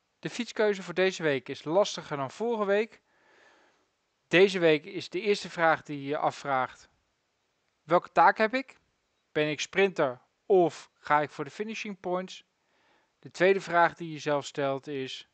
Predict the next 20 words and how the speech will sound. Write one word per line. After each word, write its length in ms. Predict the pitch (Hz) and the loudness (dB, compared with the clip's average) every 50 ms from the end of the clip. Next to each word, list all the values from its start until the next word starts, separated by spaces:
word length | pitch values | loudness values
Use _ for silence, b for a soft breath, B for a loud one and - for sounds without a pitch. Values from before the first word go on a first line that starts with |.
| _ _ _ _ _ _ _ _ _ _ _ _ _ _ _ | _ _ _ _ _ _ _ _ _ _ _ _ _ _ _
wil 260 | - 127 143 165 180 | -8 0 0 2 2
ik 120 | 190 170 | 2 0
mijn 200 | 170 156 151 143 | 0 -2 -2 0
kwaliteiten 800 | - 160 156 151 143 _ 160 147 147 147 135 - 139 139 _ _ | 2 0 0 0 0 _ 4 4 4 4 0 -4 -8 -10 _ _
extra 320 | 208 185 - - - 180 | -4 -4 -4 -6 -12 -12
vergroten 680 | - - 156 - - 151 147 147 143 - 143 139 139 _ _ _ _ _ _ _ | -14 -14 -16 -4 -2 0 0 0 -2 -6 -14 -16 -16 _ _ _ _ _ _ _
of 400 | - 233 254 247 - - - _ _ _ _ _ _ _ _ _ _ _ _ | 2 4 4 2 -2 -12 -18 _ _ _ _ _ _ _ _ _ _ _ _
ga 300 | _ _ - - 151 147 | _ _ -2 2 4 4
ik 260 | 156 156 151 147 _ - 427 453 | 4 2 -2 -6 _ -20 -20 -20
voor 320 | _ - - 156 156 151 | _ -12 -6 -6 -6 -4
mijn 420 | 143 143 143 139 139 139 143 170 _ _ _ _ _ _ _ _ | -4 -4 -4 -4 -4 -6 -12 -18 _ _ _ _ _ _ _ _
zwaktes 720 | 135 - 147 156 165 165 - - 156 147 135 - - - _ _ _ _ _ | -12 -2 2 2 2 2 0 -6 -6 -6 -6 -8 -14 -20 _ _ _ _ _
te 140 | - 147 131 | -10 -10 -8
verdoezelen? 640 | - - 143 165 180 156 135 143 127 139 175 226 _ _ _ _ _ _ _ _ _ _ _ _ _ _ _ _ _ _ _ _ _ _ _ _ _ _ _ _ _ _ _ _ _ | -8 -10 -6 -4 -4 -4 -4 -4 -4 -6 -6 -8 _ _ _ _ _ _ _ _ _ _ _ _ _ _ _ _ _ _ _ _ _ _ _ _ _ _ _ _ _ _ _ _ _
Ga 320 | - - - - 185 196 | -20 -10 2 6 8 8
je 220 | 208 196 180 170 147 | 8 6 4 0 -2
voor 200 | - - 180 160 | -4 -6 -6 -6
de 60 | 147 | -8
pure 320 | _ - 196 190 175 156 | _ -6 -4 -4 -4 -4
sprint, 580 | 143 - _ - 208 214 202 165 - - - | -6 -10 _ 0 0 0 0 0 -8 -16 -20